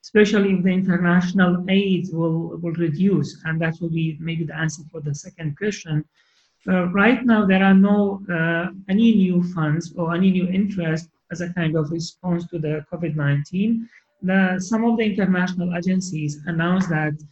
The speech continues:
they will, uh, they will fund and they will respond to covid nineteen, which I believe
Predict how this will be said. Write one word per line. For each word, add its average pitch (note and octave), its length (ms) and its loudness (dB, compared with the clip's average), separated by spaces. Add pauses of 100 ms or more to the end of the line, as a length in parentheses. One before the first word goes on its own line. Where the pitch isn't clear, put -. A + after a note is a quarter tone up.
(280)
they F3 280 2
will, F#3 220 4 (160)
uh, E3 220 -2
they E3 160 -2
will E3+ 160 -2 (160)
fund E3 280 2 (200)
and D#3+ 160 0
they E3+ 140 0
will E3+ 200 -2
respond F#3+ 440 0
to F#3+ 60 -6 (120)
covid D3+ 220 -6 (140)
nineteen, D3 420 -2
which D#3+ 220 -8
I E3+ 40 0 (100)
believe E3 240 0